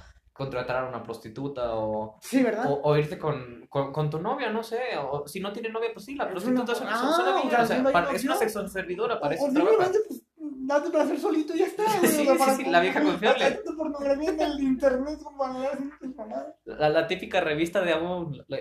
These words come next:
Speaker 1: lo que sea, lo que
Speaker 2: Ujú.
Speaker 1: sea, men, pero es que en sí es así, men, no sé por, no sé por qué se recae eso, pero creo que tiene algo que ver con deseo,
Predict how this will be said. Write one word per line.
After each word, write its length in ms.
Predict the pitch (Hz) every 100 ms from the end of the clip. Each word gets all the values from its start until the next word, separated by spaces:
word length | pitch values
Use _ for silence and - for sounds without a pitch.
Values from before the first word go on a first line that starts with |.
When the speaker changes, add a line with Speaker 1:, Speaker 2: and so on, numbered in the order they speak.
| 139
Speaker 1:
lo 120 | 151
que 60 | 175
sea, 220 | 190 196
lo 140 | 226
que 80 | 240
Speaker 2:
Ujú. 60 | 311
Speaker 1:
sea, 240 | 269 233 196
men, 240 | 139 127
pero 320 | 131 131 131 - _ _ _ _ _ _ _ _ _ _ _ -
es 120 | -
que 220 | 254 -
en 280 | 180 180 202
sí 240 | 202 277
es 120 | 269 269
así, 320 | 254 262 262
men, 380 | 175 127 123 -
no 100 | 160
sé 100 | 170
por, 320 | 247 214 -
no 160 | 156 175
sé 140 | 185
por 220 | 220 208 190
qué 80 |
se 120 | 190 202
recae 400 | 156 - 160 156
eso, 220 | 156 143
pero 220 | 127 127
creo 200 | 196 233
que 120 | 240
tiene 240 | 226 190 202
algo 200 | 202 202
que 120 | 165
ver 240 | 175 -
con 220 | - 180 143
deseo, 420 | 110 120 107